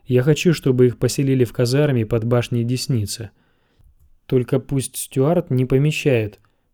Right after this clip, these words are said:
каменных ворон рядом с лунными братьями, а обгорелых и вовсе надо отделить от других». «А ты что будешь делать?»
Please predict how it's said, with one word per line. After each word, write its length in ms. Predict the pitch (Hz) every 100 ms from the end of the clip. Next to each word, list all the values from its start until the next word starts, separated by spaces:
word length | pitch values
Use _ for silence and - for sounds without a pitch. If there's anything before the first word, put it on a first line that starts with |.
| _
каменных 500 | 131 127 120 113 -
ворон 420 | 127 151 185 180 - _ _ _ _
рядом 320 | 123 139 131
с 120 | 120
лунными 340 | 139 131 123 131
братьями, 600 | 127 110 104 107 101 - _ _ _ _
а 140 | 123 117
обгорелых 680 | 123 135 151 151 120 -
и 80 | 113
вовсе 380 | 113 156 135 110
надо 280 | 113 107 110
отделить 440 | 110 123 107 -
от 80 | 101
других». 540 | 113 120 107 90 - _ _ _ _ _ _ _ _ _ - - _ _ _ _ _ - - _ _
«А 280 | 123 110 107
ты 160 | 120
что 200 | 113 -
будешь 280 | 156 170 170
делать?» 440 | 160 175 160 156